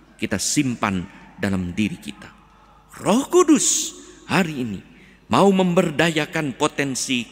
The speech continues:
kita tersebut dan mengubah menjadi energi positif dan ak-, aksi aktif yang terpuji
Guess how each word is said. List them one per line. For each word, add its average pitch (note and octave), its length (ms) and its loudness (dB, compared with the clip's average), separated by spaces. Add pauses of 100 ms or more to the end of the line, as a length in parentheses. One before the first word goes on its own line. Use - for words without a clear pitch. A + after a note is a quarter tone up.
kita G#2+ 260 -6
tersebut G2 540 -6 (580)
dan A2+ 240 0
mengubah A3+ 460 4 (400)
menjadi D3+ 400 -2 (200)
energi F#3 480 2
positif - 720 -2 (280)
dan A2 240 0 (120)
ak-, - 320 -6
aksi - 400 -2
aktif C3 480 -6 (440)
yang A#2+ 280 0
terpuji C3+ 720 -2